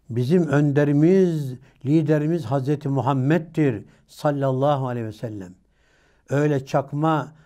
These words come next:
efendim, öyle sapma, sapkın, efendim, kimselerden değildir. Efendimiz Aleyhisselatü Vesselam'ın hayatı tertemiz, bütünüyle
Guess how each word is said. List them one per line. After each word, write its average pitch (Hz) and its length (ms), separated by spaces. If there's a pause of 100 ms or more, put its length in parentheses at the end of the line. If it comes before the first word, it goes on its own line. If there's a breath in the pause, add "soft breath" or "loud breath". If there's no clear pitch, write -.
(120 soft breath)
efendim, 143 540
öyle 143 520 (360 soft breath)
sapma, 143 800 (140)
sapkın, 170 840 (240 soft breath)
efendim, 156 680
kimselerden 156 760
değildir. 156 520 (480 soft breath)
Efendimiz 175 580
Aleyhisselatü 143 640
Vesselam'ın 131 600
hayatı 131 840 (360 loud breath)
tertemiz, 143 920 (340 soft breath)
bütünüyle 170 840